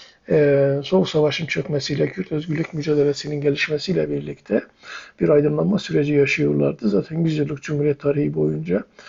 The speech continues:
haklarından mahtu-, mahrumlardı, baskı altındalardı, cem yapmaları yasaklanmıştı.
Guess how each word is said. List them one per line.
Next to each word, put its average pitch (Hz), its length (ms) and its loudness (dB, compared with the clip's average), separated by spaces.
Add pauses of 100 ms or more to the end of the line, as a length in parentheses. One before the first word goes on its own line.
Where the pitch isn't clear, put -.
(340)
haklarından 160 640 2
mahtu-, 151 440 0
mahrumlardı, 156 760 2
baskı 156 320 0
altındalardı, 147 800 0
cem 165 240 2
yapmaları 151 460 0
yasaklanmıştı. 160 840 -6